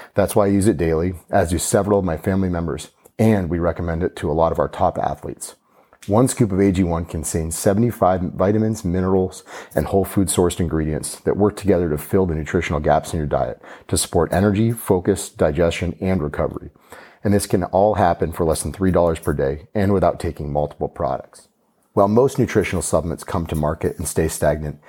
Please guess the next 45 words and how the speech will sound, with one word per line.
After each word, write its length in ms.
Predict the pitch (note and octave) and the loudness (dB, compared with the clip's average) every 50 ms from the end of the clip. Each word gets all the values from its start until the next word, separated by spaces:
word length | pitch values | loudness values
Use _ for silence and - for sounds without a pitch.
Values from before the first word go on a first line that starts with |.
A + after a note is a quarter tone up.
| - - _ _ - | -20 -20 _ _ 2
A 120 | G#2 A2+ | 2 4
G 140 | G#2 C3 C3 | 4 2 2
one 220 | G#2+ G2 F#2 F#2 | 2 2 0 -2
continues 560 | - - F#2 D#2+ - - F2+ F#2 F2+ E2+ - - | -2 -4 -6 -6 -4 -4 -2 -2 -2 -4 -6 -6
to 160 | - F2+ D2 | -4 -4 -4
obsessively 580 | C#2 D2+ - - G#2 F#2 - - B2+ G2+ G#2 G#2+ | -4 -4 0 2 2 2 2 0 2 2 4 2
improve 260 | F2+ - - E2 D2+ | 2 2 0 0 0
this 180 | D2+ D2 - | 0 -4 -4
one 320 | - D#2 D#2 E2+ F2 F#2+ F2+ | -4 -2 0 2 2 2 2
holistic 400 | E2 F2+ E2 E2+ C#2+ - G2 - | 2 2 2 0 2 0 -2 -2
formula 480 | - - F2 D2+ D2+ D#2 D2+ D2 D#2 | 0 -2 0 0 2 2 2 0 0
based 320 | E2 - E2 D#2+ D#2 - - | 0 0 0 0 2 0 0
on 60 | D#2 | 0
the 80 | D2 C#2+ | 0 2
latest 380 | D2 D#2+ E2+ F2+ F2+ - - | 2 2 2 2 0 0 -2
research, 560 | D#2+ D2+ D2 - - - - - - - - _ - - - - _ | -2 -2 -2 -4 -8 -8 -10 -10 -10 -14 -18 _ -20 -20 -20 -12 _
producing 480 | - G#2 F#2 G#2 A2 G2+ - G2 F2 | 0 2 4 4 2 2 2 0 0
over 240 | - D#2+ E2 D2 D2 | 0 0 -2 -2 -4
fifty 480 | - - - - A2+ - - B2+ B2 C3 | -6 -2 0 0 0 0 0 -2 0 0
improvements 500 | A#2 G2+ - F#2 F2 D#2+ E2 E2 D#2+ - | 0 0 0 0 0 0 0 -2 -2 -2
in 80 | E2+ | -4
the 60 | D2+ | -2
last 320 | C#2+ D2 D2+ D2+ D2 - - | 0 0 0 0 -2 -2 -2
decade 320 | D2+ D2 - F2 D#2+ C#2 | -2 0 0 -2 -2 -2
alone. 360 | C2+ C#2 C#2+ C2+ A#1 A#1+ C2 - _ _ _ - - - _ _ | -2 -2 -4 -4 -6 -10 -14 -18 _ _ _ -20 -20 -20 _ _
They 80 | - G#2 | 0 2
invest 320 | G#2+ G#2 A2+ A#2 - - | 4 4 4 2 2 2
in 60 | G#2 | 0
the 60 | F#2+ F2+ | 2 2
most 220 | E2+ E2 - E2+ | 0 0 -2 -4
absorbable 480 | D#2+ D#2+ E2+ F#2 G#2 A2 A2+ A#2 B2+ - - | -2 2 4 4 4 4 2 0 0 0 -2
and 160 | E2 F2+ F2+ | -2 0 2
natural 380 | F2+ F2+ G2 A2 - - A2+ G2 | 2 2 0 0 2 0 -2 -2
source 340 | - - F#2 E2 E2 - | 0 0 0 0 0 -2
of 80 | - D2 | -2 -4
each 160 | E2 D#2 - | -4 -2 -2
ingredient 460 | - D2+ D2 D2 D2 D2 D#2 E2+ - - | -4 -2 0 0 0 -2 -2 -4 -6 -6
and 140 | - F2 F2 | -6 0 2
go 100 | F#2+ E2 | 2 2
above 300 | D2+ D2 F#2+ F#2+ F2+ A2 | 2 4 2 2 4 2
and 100 | G#2+ F#2+ | 2 4
beyond 380 | G2+ F#2+ D#2+ D2 C#2+ D2 D2 | 2 2 2 0 -2 -2 -4
in 60 | D2 | -6
third-party 520 | C#2+ - F#2+ F2 F2 E2+ - F2 E2+ D#2+ D2 | -2 0 2 2 2 0 0 0 0 0 -2
testing 540 | - - D#2+ C2+ - - - A#1 C2 D2+ | 0 0 0 0 -2 -6 -8 -8 -8 -10